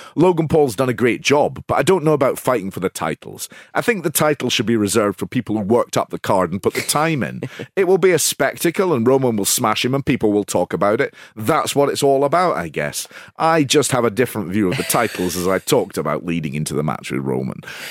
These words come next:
Speaker 1: Um,
Speaker 2: He's such a mark, that lad, isn't he? <laughs> He's just like, "I wanted to win my title on
Speaker 1: I,
Speaker 2: home
Speaker 1: Pete,
Speaker 2: turf."
Speaker 1: I'd written in capitals underneath that, "What a fucking mark."
Speaker 2: <laughs>
Speaker 1: I really, I mean, it's, now, Roman,
Speaker 2: Uh.
Speaker 1: Logan Paul went out there. You know what? He had a main event, and it was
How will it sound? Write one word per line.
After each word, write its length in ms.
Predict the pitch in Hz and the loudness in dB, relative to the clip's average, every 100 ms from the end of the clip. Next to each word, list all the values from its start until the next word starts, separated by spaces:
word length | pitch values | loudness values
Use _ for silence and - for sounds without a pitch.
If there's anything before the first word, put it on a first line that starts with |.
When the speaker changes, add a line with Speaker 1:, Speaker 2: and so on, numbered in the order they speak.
| - - | -10 -2
Speaker 1:
Um, 260 | 190 175 - | -2 -2 -12
Speaker 2:
He's 160 | - - | -8 -6
such 160 | - | -2
a 20 | |
mark, 320 | 107 98 90 - | 0 0 -2 -2
that 140 | 85 | -4
lad, 180 | 85 98 | -2 -2
isn't 80 | 98 | -2
he? 60 | |
<laughs> 220 | 101 156 269 | 0 0 0
He's 160 | - | 2
just 260 | 277 - - | 0 0 0
like, 380 | 220 175 147 - 185 160 | 2 2 0 -2 -6 -6
"I 80 | 120 | 0
wanted 280 | 147 147 127 | 2 2 2
to 80 | 120 | 4
win 160 | 110 | 4
my 100 | 107 | 2
title 440 | 101 - 117 - 92 | 2 2 0 2 2
on 140 | 90 | 2
Speaker 1:
I, 120 | 87 | 0
Speaker 2:
home 280 | 85 110 95 | 2 2 2
Speaker 1:
Pete, 140 | 90 170 | 2 2
Speaker 2:
turf." 260 | 113 - 151 | 2 0 0
Speaker 1:
I'd 140 | 156 | 2
written 200 | 160 139 | 2 2
in 120 | 135 | 0
capitals 500 | - 113 110 98 98 | 0 -2 -2 -2 0
underneath 460 | 90 87 78 85 - | 0 -2 -2 -4 -2
that, 220 | 85 73 | -2 -2
"What 260 | - 107 101 | 0 2 2
a 60 | 104 | 0
fucking 460 | - - - 92 | 0 -4 -4 -2
mark." 360 | 156 - 185 - | -2 0 -2 0
Speaker 2:
<laughs> 500 | 208 - - 180 - | -2 -4 -4 -6 0
Speaker 1:
I 140 | 151 170 | 2 4
really, 500 | 170 185 185 175 156 | 4 4 4 4 4
I 140 | 170 | 2
mean, 180 | 180 180 | 2 0
it's, 260 | 170 175 151 - - _ | 0 0 0 -4 -14 _
now, 320 | 202 220 214 - _ _ | 0 2 0 -4 _ _
Roman, 300 | 196 247 220 | 0 2 4
Speaker 2:
Uh. 240 | 165 175 202 | 2 2 2
Speaker 1:
Logan 280 | 247 190 | 4 4
Paul 160 | 160 160 | 4 4
went 160 | 151 131 | 4 4
out 160 | 120 | 2
there. 160 | 104 110 | 2 2
You 160 | 160 | 4
know 120 | 196 196 | 4 4
what? 200 | 185 143 | 4 4
He 80 | 165 | 4
had 220 | 156 151 | 4 2
a 40 | |
main 240 | 143 143 139 | 2 2 2
event, 300 | 117 107 95 | 2 0 0
and 140 | 98 | 0
it 160 | 104 - | 0 0
was 380 | 98 92 92 | 0 0 -2